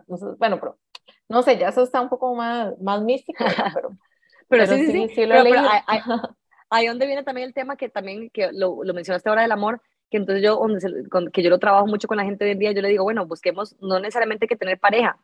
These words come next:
Speaker 2: para estar feliz, tampoco es así, ¿verdad? Porque hay mucha gente que decide estar sola y, y todo bien.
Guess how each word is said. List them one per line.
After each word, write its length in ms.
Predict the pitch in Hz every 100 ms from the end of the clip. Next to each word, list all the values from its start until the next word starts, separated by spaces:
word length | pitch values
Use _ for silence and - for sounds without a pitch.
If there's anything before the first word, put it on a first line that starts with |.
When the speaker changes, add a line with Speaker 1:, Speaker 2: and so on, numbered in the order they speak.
| _
Speaker 2:
para 140 | - 180
estar 200 | 165 147
feliz, 260 | 170 254
tampoco 380 | - - 143 -
es 60 | 170
así, 180 | - 240
¿verdad? 260 | 156 160 170
Porque 180 | - 160
hay 120 | 170
mucha 180 | 160 175
gente 160 | 180
que 80 | 196
decide 220 | 180 170
estar 180 | 170 185
sola 200 | 208 208
y, 100 | 202
y 100 | 170
todo 260 | 151 160 160
bien. 280 | 175 254